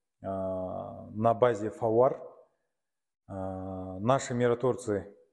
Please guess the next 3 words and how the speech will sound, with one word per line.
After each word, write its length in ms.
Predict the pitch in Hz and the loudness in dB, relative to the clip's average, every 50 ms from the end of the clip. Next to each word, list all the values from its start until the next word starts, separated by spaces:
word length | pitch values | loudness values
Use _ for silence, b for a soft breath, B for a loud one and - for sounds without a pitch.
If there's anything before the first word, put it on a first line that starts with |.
| _ _ | _ _
обеспечиваются 760 | - 131 123 120 120 - - 135 120 - 117 110 - - 107 95 | -4 -2 -2 -2 -4 -2 -2 -2 -2 0 -2 -4 -2 -2 -4 -4
всем 400 | - - - - 151 147 131 123 | -4 -6 -2 0 0 0 2 2
необходимым. 840 | 120 117 113 117 - 123 113 120 120 113 107 104 98 - - - | 2 2 0 0 -2 -2 0 0 -2 0 -2 -2 -4 -6 -12 -18